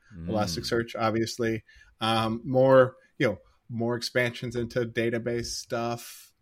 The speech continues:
Speaker 2: which, you know, they're coming after Oracle, continuing, you know, more Graviton three coming after Intel, giving the, the, um,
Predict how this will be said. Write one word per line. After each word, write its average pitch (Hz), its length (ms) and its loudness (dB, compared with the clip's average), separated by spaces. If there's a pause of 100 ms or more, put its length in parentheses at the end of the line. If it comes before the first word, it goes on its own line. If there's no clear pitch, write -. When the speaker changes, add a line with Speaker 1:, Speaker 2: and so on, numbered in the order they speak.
Speaker 2:
which, - 360 -4
you 135 120 0
know, 110 60 2
they're 113 140 -2
coming 113 320 -4
after 110 220 -4
Oracle, 107 600 -6 (320)
continuing, 110 680 -4 (280)
you 113 80 0
know, 107 60 2
more 131 460 8 (200)
Graviton 131 640 4
three 139 580 0
coming 123 320 -2
after 117 300 -4
Intel, 113 600 -4 (500)
giving 151 420 6
the, 127 540 6
the, 117 420 0
um, 104 460 -2